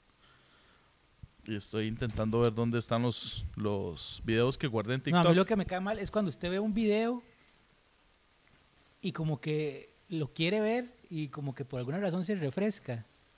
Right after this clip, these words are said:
Speaker 1: ¿Cómo? No entiendo.
Speaker 2: Digamos, usted está viendo videos, ¿verdad? En TikTok, viendo,
Speaker 1: Ajá.
Speaker 2: viendo TikToks. Y llega uno y como que a usted le gusta ese y lo quiere devolver o hacerle algo para verlo desde el principio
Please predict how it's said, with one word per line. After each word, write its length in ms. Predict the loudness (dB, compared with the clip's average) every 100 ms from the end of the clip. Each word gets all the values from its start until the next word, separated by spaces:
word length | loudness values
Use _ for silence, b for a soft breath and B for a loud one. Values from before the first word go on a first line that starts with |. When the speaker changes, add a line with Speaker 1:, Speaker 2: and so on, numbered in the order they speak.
| -20 -20 -20 -20 -20 -20 -20 -20 -20 -20 -20 -20 -20 -20 -20 -20 -20 -8
Speaker 1:
¿Cómo? 320 | -4 -4 -6 -4 4
No 80 | 6
entiendo. 320 | 8 6 6 0 0
Speaker 2:
Digamos, 180 | 2
usted 80 | 4
está 180 | 4 6
viendo 240 | 6 6 4
videos, 380 | 6 6 4
¿verdad? 200 | 2 0 -2
En 60 |
TikTok, 360 | -4 -2 -2 -2 -2
viendo, 260 | 0 2
Speaker 1:
Ajá. 100 | 2
Speaker 2:
viendo 200 | 2 2
TikToks. 460 | 0 2 2 2 -8 B B B B
Y 100 | 6
llega 300 | 8 12 12
uno 320 | 12 12 10
y 80 | 8
como 220 | 8 6 6
que 80 |
a 20 | 4
usted 400 | 6 6 4 2
le 120 | 4
gusta 420 | 6 6 6 6
ese 260 | 6 2 -2 b b b b 0
y 120 | 6
lo 140 | 6
quiere 240 | 6 6 8
devolver 680 | 8 6 4 4 4 4 2
o 120 | 0
hacerle 360 | 0 0 2
algo 180 | 2 2
para 180 | 4 6
verlo 160 | 8 8
desde 120 | 8
el 40 |
principio 500 | 6 6 6 2 0